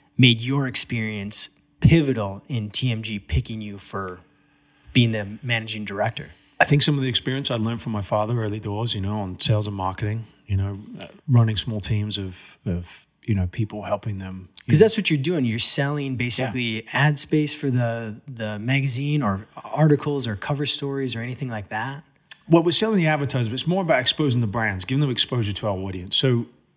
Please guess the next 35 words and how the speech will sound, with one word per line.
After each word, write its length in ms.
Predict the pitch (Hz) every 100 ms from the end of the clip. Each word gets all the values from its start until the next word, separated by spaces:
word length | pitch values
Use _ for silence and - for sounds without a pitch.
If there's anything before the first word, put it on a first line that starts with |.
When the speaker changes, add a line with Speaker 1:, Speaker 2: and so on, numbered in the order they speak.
| _ _ _ 123 - - -
Speaker 2:
the, 140 | 156 131 123
the 140 | 127
model 340 | 123 160 190 127
that 140 | 117 107 _ _ -
T 140 | 147
M 120 | 131
G 160 | 110 139
has, 260 | 123 104 107
we're 240 | 147 135
owned 380 | 135 127 107 -
solely 340 | - 143 127
by 220 | 104 101 98
Cretek 440 | - 120 117 104
International, 680 | 104 101 95 92 - 92 - _ _ _ _ _ -
Speaker 1:
Mm-hmm. 360 | 135 151 180 -
Speaker 2:
uh, 220 | - 60 - -
is 140 | 113
our 80 | 98
parent 260 | 117 101
company. 400 | 95 90 - 90 - _ _ _ _ _ _ _
And 80 | 107
they're 80 | 95
based 420 | 98 - - _ - _ _ _
out 100 | 101
of 100 | 98
California, 480 | 120 101 - 101 98
Los 200 | 101 -
Angeles, 300 | 95 95 87 - _
P 160 | 139
and 80 | 117
K, 240 | - 107 101
Phillips 320 | - 101 -
and 100 | 95
King. 260 | - 101 101 _ -
Speaker 1:
Yep. 160 | 131